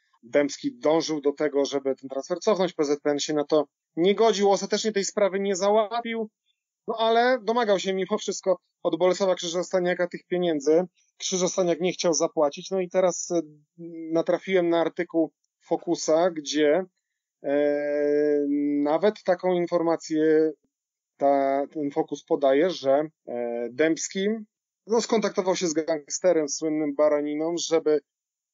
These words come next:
nie wiem, czy postraszyć, czy po prostu zastrzelić Krzyżostaniaka. Fakt jest taki, że był zamach na życie, e, Krzyżostaniaka, został postrzelony,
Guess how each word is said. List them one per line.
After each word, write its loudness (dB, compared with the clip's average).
nie -2
wiem, -4
czy -10
postraszyć, -2
czy -16
po -8
prostu -4
zastrzelić -2
Krzyżostaniaka. -2
Fakt -2
jest -8
taki, -4
że 2
był 4
zamach 0
na -4
życie, 0
e, 2
Krzyżostaniaka, 0
został -6
postrzelony, 0